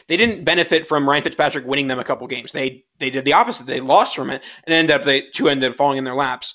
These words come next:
But I, I, I just feel like he must be so bad. Like,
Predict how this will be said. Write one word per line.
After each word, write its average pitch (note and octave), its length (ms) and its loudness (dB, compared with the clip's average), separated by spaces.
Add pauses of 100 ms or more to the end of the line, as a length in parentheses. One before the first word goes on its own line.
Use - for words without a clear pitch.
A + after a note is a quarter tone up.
(240)
But D#3 440 2 (1120)
I, F3 200 2 (220)
I, F3 180 -2
I F3 40 2
just E3 240 -6
feel G3+ 140 2
like F#3+ 160 4
he G#3 200 -8
must A#3 300 2
be A#3 140 -2
so A3+ 320 -4
bad. A#3 640 -2
Like, D#3+ 240 -6